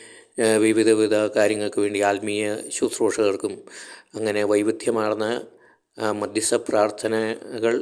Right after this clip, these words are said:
ഈശോ തന്നെ നമ്മളെ പഠിപ്പിക്കും, അല്ലെങ്കിൽ നമ്മളെ ഓർമ്മപ്പെടുത്തും. നീ ഇന്ന കാര്യങ്ങൾക്ക് വേണ്ടി പ്രാർത്ഥിക്കണം, ഇന്ന കാര്യം ചെയ്യാൻ വേണ്ടി പ്രാ-, എന്നൊക്കെ നമ്മളെ ഓർമ്മപ്പെടുത്തും, നമ്മളെ പരിശീലിപ്പിക്കും, പഠിപ്പിക്കും. ഇത് നമ്മൾ മനപ്പ-, നമ്മളത് മനസ്സിലാക്കിയിരിക്കണം.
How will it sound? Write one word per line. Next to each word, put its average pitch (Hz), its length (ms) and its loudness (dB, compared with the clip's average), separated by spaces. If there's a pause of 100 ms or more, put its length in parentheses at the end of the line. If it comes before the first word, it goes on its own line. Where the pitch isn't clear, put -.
(200)
ഈശോ 117 300 2
തന്നെ 117 280 2
നമ്മളെ 110 340 -4 (160)
പഠിപ്പിക്കും, 117 560 -4
അല്ലെങ്കിൽ 107 320 -6
നമ്മളെ 107 320 -2 (600)
ഓർമ്മപ്പെടുത്തും. 131 640 4 (120)
നീ 113 160 -6
ഇന്ന 107 260 -2
കാര്യങ്ങൾക്ക് 107 420 0
വേണ്ടി 104 180 0
പ്രാർത്ഥിക്കണം, 98 600 -4
ഇന്ന 107 240 -6
കാര്യം 107 320 -2
ചെയ്യാൻ 107 360 -2
വേണ്ടി 101 180 -4
പ്രാ-, 107 280 -6
എന്നൊക്കെ 123 340 -6 (200)
നമ്മളെ 113 220 0
ഓർമ്മപ്പെടുത്തും, 110 720 0 (580)
നമ്മളെ 113 280 2
പരിശീലിപ്പിക്കും, 113 680 0
പഠിപ്പിക്കും. 110 440 -2 (240)
ഇത് 139 180 6
നമ്മൾ 156 280 2 (240)
മനപ്പ-, 131 360 2 (140)
നമ്മളത് 135 440 2
മനസ്സിലാക്കിയിരിക്കണം. 101 800 -2